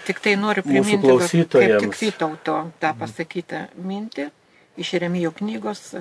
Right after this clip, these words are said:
Speaker 1: kad „Šaukis manęs, tau atsiliepsiu, pasakysiu tau nuostabių dalykų, paslapčių, kurių nežinojai.“ Ir eiti tą susitikimą visiems linkiu su Dievu, ieškoti kiekvienos sveikatos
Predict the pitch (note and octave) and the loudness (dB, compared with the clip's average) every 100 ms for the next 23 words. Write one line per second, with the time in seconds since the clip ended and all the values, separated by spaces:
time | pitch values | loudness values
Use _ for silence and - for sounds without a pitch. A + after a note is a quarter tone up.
0 | F3+ _ _ _ - - - - - E3+ | -16 _ _ _ -14 -12 -12 -12 -4 2
1 | E3+ G#3+ C#4 - A#3+ A3 G#3+ G#3+ - - | 2 2 -2 -6 -4 -2 -2 -4 -6 -4
2 | F3 E3 F3 - E3+ E3 D#3 - - D#3+ | -2 0 -2 -8 -10 -6 -8 -8 -16 -16
3 | _ _ _ - F3 E3 D#3 F#3+ - F3+ | _ _ _ -2 -2 -2 -6 -6 -6 -2
4 | E3 D#3+ E3 G3+ - B3+ A#3 B3 A3+ A3 | -2 -2 -6 -6 -2 -2 -2 -4 -4 -4
5 | A3 G#3+ G#3 - E3 - E3 - - G3+ | -6 -6 -8 -6 -6 -4 -6 -4 -6 -6
6 | A#3 _ _ _ E3+ D#3+ E3 E3 E3 E3+ | -8 _ _ _ -2 -2 -2 -4 -4 -6
7 | F3 E3+ D3 - G2 - _ _ _ _ | -4 -4 -6 -10 -16 -20 _ _ _ _
8 | _ - D#3 D#3 - F3+ G3+ G3+ - F3 | _ -6 -4 -4 -4 -2 -2 -4 -6 -6
9 | E3 F3 - F#3 - C#4+ F#3 F#3 F3 F#3 | -8 -14 -12 -8 -4 -2 -2 -4 -6 -2
10 | F3 F3 - F3 D#3+ F3+ E3+ - F3 F3 | -2 -4 -8 -8 -8 -10 -10 -8 -4 0
11 | F#3+ G#3+ C4+ D#4 _ _ _ _ _ - | 0 0 -4 -12 _ _ _ _ _ -6
12 | F3 F#3 - A#3+ A3+ F#3 E3 F3 E3+ F3 | -4 -4 -2 -2 -4 -8 -6 -4 -4 -6
13 | - F3 E3 F#3 G3+ A#3+ B3+ | -6 -8 -6 -6 -6 -4 -4